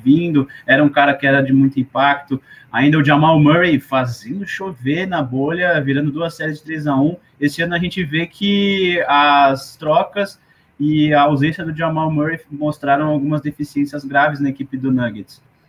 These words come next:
A gente vê o Aaron Gordon, cara que no Orlando Magic era um dunker, era um cara que, de infiltração, de muito, do jogo muito atlético, e eu não sei de onde ele tirou, ele inventou que ele é um chutador. Ele nunca <laughs> foi, não é, e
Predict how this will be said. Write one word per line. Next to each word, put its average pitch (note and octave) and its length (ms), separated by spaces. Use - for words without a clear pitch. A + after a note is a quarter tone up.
A B2 140
gente D3 240
vê C#3+ 140
o D#3+ 120
Aaron D#3+ 240
Gordon, D3+ 480
cara F3+ 200
que G3 460
no E3+ 140
Orlando F3 340
Magic E3 320
era G#3+ 180
um B3 160
dunker, D#3+ 560
era C3 160
um D#3+ 80
cara D#3 300
que, F#3+ 480
de D#3+ 100
infiltração, E3 560
de D#3+ 120
muito, F3 640
do C3+ 180
jogo D#3 220
muito F3 180
atlético, D3 720
e D#3+ 120
eu G#3+ 160
não C4 160
sei D#4+ 160
de D4 80
onde A3+ 160
ele G3+ 140
tirou, A3 540
ele G#3+ 200
inventou F3+ 460
que F#3+ 100
ele G#3 160
é F3+ 100
um G3 120
chutador. B3 600
Ele F3 180
nunca A3 480
<laughs> - 20
foi, G3+ 420
não F3 340
é, G3+ 400
e A#3 300